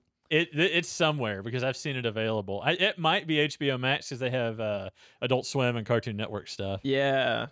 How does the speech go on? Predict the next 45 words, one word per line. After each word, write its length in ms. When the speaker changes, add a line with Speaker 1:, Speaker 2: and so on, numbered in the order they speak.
Speaker 2:
we've 140
also 220
been 140
watching, 400
uh, 480
some 200
of 140
the. 140
I, 160
I 80
love 300
that 120
they 160
have 280
the 120
Ghibli 380
Hub 300
on 160
H 180
B 100
O 60
Max 400
'cause 140
we've 100
been 80
Speaker 1:
Oh, 60
Speaker 2:
watching 120
Speaker 1:
yeah. 120
Speaker 2:
some 160
Ghibli 360
stuff 140
over 100
the 80
past 280
few 120
weeks. 280
It's 80
really 200
good. 160
Speaker 1:
Now, 240
that 180
was 220
my 160
backup 520
answer, 500